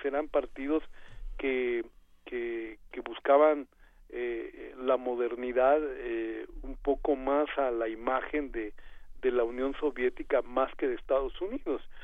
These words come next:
Entonces, eh, eh, como ves, es un campo,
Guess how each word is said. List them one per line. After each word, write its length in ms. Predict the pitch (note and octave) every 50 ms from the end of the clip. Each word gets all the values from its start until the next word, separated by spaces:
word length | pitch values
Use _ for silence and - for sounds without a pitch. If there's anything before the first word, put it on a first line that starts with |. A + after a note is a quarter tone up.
| - - - - - - - - -
Entonces, 440 | - E3+ - B3 B3+ A#3+ - D4 C#4+ - - -
eh, 520 | E3+ E3 D#3 D3+ D3 C#3+ C#3+ C#3 C3+ C3 - - - - - - - -
eh, 220 | - - - - -
como 240 | - E3+ D#3+ D#3+ D#3
ves, 180 | D#3 F#3 G3+ - -
es 160 | G#3+ - -
un 140 | A3 G3+ F#3+
campo, 600 | - - F#3+ F#3+ F#3 F3 - - G3+ G3 F3+